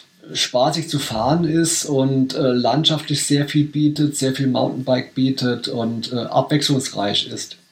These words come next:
Ähm, in Grauen geht's los, vom Seeufer geht's weg, schon einen kleinen lichten Lärchenwald, äh, diese kleinen Kuppen, die da drin sind. Man fährt dann ein Stück Radweg, ähm, aus dem Wald heraus, eine wunderschöne,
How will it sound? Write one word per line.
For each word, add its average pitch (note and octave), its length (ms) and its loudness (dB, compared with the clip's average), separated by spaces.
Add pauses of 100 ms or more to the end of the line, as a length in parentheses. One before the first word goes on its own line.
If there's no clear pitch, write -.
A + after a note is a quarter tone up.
(500)
Ähm, B2 440 0 (400)
in C#3 100 2
Grauen B2+ 320 2
geht's D3 220 0
los, C#3+ 240 2
vom C3+ 180 -2
Seeufer D3 480 2
geht's C#3 340 -2
weg, C#3 160 2
schon C3 200 2
einen C3 100 2
kleinen B2+ 520 0 (260)
lichten C3+ 420 0
Lärchenwald, B2+ 1200 2
äh, B2+ 240 2 (280)
diese C3+ 220 2
kleinen C3+ 440 2
Kuppen, D3 340 -6
die C#3+ 100 4
da C3+ 180 2
drin C3+ 380 0
sind. C3 520 0 (460)
Man B2+ 160 4
fährt D3 320 2
dann C#3+ 200 2
ein - 40 -6
Stück B2+ 340 -2
Radweg, D3+ 840 0 (960)
ähm, B2+ 380 2 (480)
aus D3+ 240 2
dem D3 180 0
Wald D3 300 2
heraus, C#3 600 0
eine D3 160 2
wunderschöne, E3+ 920 2